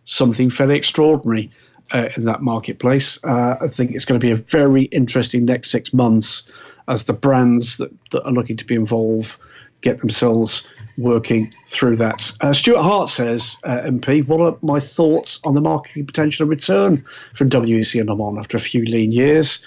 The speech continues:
Do you think the A C O needs to take advantage of the period of growth with more comprehensive media and T V, for instance, a qualifying show?" I, I kinda tend to agree. Uh,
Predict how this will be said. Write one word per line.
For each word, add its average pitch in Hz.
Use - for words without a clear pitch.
Do 131
you 123
think 123
the 123
A 123
C 120
O 120
needs 117
to -
take 113
advantage 110
of -
the 110
period 110
of 107
growth 156
with 110
more 120
comprehensive 120
media 113
and 110
T 113
V, 131
for 123
instance, 113
a 120
qualifying 131
show?" 120
I, 160
I 165
kinda 156
tend 147
to 131
agree. 120
Uh, 135